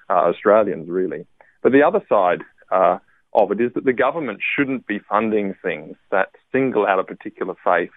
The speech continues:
uh, for criticism or are, uh, horrendously offensive to a particular faith. You can imagine that they would never erect on those poles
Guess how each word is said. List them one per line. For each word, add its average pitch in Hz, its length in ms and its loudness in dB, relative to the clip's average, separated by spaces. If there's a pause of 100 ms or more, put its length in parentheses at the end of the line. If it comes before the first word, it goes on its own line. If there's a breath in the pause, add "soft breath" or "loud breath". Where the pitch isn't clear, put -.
(260)
uh, 90 220 2
for 92 100 0
criticism 98 720 -2
or 101 260 0
are, 90 200 2 (340 loud breath)
uh, 92 260 2
horrendously 101 560 2
offensive 110 520 -2
to 104 80 -4
a 92 40 -2
particular - 380 -8
faith. 90 300 0
You 110 80 -8
can 117 100 -4
imagine 120 440 2
that 101 120 -4
they 101 100 2
would 107 180 -4
never 104 360 -2
erect 95 340 -2
on 95 140 -2
those 90 260 -4
poles 98 300 0